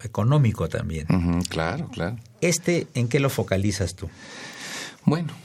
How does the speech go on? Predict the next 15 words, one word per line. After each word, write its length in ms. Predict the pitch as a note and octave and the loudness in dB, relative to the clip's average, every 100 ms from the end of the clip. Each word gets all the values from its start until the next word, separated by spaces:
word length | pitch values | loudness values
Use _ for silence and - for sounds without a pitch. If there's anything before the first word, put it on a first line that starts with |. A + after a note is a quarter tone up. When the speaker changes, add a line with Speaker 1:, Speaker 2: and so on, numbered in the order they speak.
| - | -10
Speaker 2:
cuando 300 | - F2+ F2 | -2 0 2
mi 140 | F2 E2+ | 0 -2
padre 400 | F#2 G2+ G2 F#2+ | 0 0 0 -2
se, 260 | - D#2+ D#2+ - - | -2 -4 -8 -10 -12
se 240 | - - D#2 | -6 -4 -4
fue, 260 | - F#2 E3+ | -2 -2 -2
se 160 | - | -2
me 140 | D#2+ D2+ | -2 -2
adelantó, 600 | D2+ D2+ D2+ D2 A2+ F3+ - - - - - - - | -2 -2 -2 -2 -2 -2 -6 -20 -20 -20 -16 -14 -4
en 120 | D#2+ | 0
mil 140 | E2+ F2+ | 2 2
novecientos 560 | F2+ D#2 - E2 D#2+ | 0 -2 -4 -4 -4
noventa 460 | E2+ E2+ E2+ D#2 F#2+ | -2 0 -2 -2 -2
y 40 | |
dos, 440 | F#2+ B2 - - | -2 -2 -2 -4